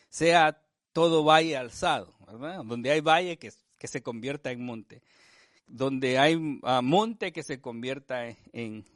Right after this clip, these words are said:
en valle. Está, está diciendo ahí, aunque está, parece que está hablando de topografía, pero no está hablando de topografía del, de la tierra, sino que está hablando de la topografía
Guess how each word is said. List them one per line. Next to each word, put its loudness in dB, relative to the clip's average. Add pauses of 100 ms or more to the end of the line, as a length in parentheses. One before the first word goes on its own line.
en -12
valle. -2
Está, -10
está -12
diciendo -6
ahí, -6 (260)
aunque -2
está, 0 (680)
parece 2
que -20
está -10
hablando -4
de -10 (880)
topografía, 2 (500)
pero 2 (220)
no 2
está 0
hablando 0
de -2
topografía -4
del, -8
de -10
la -8
tierra, -2 (200)
sino -16
que -14
está -6
hablando -4
de -6
la -4
topografía -8